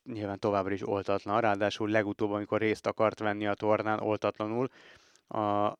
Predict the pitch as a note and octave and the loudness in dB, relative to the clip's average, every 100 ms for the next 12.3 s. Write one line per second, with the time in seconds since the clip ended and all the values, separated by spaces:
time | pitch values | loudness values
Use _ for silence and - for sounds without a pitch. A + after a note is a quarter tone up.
0 | _ - A2 G#2+ G#2+ G#2+ G#2+ A2+ G#2 G#2 | _ -10 -4 -4 0 0 0 2 2 2
1 | G#2 G#2 G2 G#2 - _ _ _ - A2 | 0 0 2 0 -2 _ _ _ -2 -2
2 | - A#2 A2 A2+ A2 G#2+ A2 A#2+ B2+ A2+ | -2 -2 0 2 4 4 6 6 6 0
3 | A2 G#2+ G#2 G#2 G2+ - A2 G#2+ G#2+ G#2 | -2 -2 -2 -2 -4 -6 -8 -4 -6 -6
4 | A#2 A2+ G#2+ G#2+ - A2 G#2+ G#2+ - A2 | -6 -2 0 0 0 -2 0 0 0 2
5 | A2 A#2+ G#2+ G#2 G#2 G#2+ G2+ G#2+ - B2+ | 2 2 2 -2 -2 0 0 -2 0 4
6 | C3+ C#3 - - - - A#2 A2 G#2+ G2+ | 8 6 4 -10 -20 -6 -4 0 0 2
7 | A2 G2+ A2 G#2+ G#2+ A2+ G#2+ G#2 - G#2+ | 0 4 4 4 2 0 0 -2 2 4
8 | G#2 G2+ A2 G#2 - A2+ A#2+ A#2 C3 C3 | 4 2 2 0 2 4 6 4 2 -2
9 | - B2+ B2 C3 B2+ C3 C3+ - - - | 2 4 4 2 0 2 0 -2 -20 -20
10 | _ A2 A2+ A#2 A#2+ A#2+ A#2+ B2+ A#2+ B2 | _ -2 2 4 4 2 2 2 4 2
11 | A#2+ A#2+ - A#2+ A#2 A#2 A#2 A#2+ - _ | 2 2 4 4 4 2 2 0 -10 _
12 | _ _ - | _ _ 0